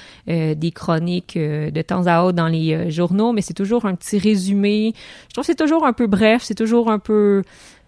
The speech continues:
je sais pas, on tourne les coins un peu ronds. C'est une brève présentation, puis ça me satisfaisait pas. Puis, euh, à un moment donné, je collaborais déjà avec, euh, plusieurs, euh, maisons d'édition, euh, jeunesse au Québec.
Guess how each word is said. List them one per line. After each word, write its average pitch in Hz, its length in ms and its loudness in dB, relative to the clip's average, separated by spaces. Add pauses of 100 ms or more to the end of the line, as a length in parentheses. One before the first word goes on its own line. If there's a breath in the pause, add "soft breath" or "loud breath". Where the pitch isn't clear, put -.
(140 loud breath)
je - 60 -20
sais 262 60 -2
pas, 190 140 -4
on 180 180 -2 (260)
tourne 214 200 -2
les 208 120 0
coins 220 180 -2
un 226 60 0
peu 262 120 2
ronds. 190 220 2
C'est 220 140 0
une 214 100 0
brève 247 280 2
présentation, 226 960 -2 (140)
puis - 140 -8
ça 190 300 0
me 180 840 0
satisfaisait 196 800 -4
pas. 170 320 -2 (840 loud breath)
Puis, 190 380 -4
euh, 165 520 0
à 160 60 -2
un 165 40 -4
moment 170 220 -4
donné, 202 720 -6
je 160 280 -12
collaborais 170 440 -4
déjà 170 220 -4
avec, 180 300 -6
euh, 156 180 -6
plusieurs, 175 540 -8
euh, 160 400 -10 (180)
maisons 160 240 -6
d'édition, 180 640 -6
euh, 147 300 -8
jeunesse 170 400 -4
au - 20 -12
Québec. 180 440 -10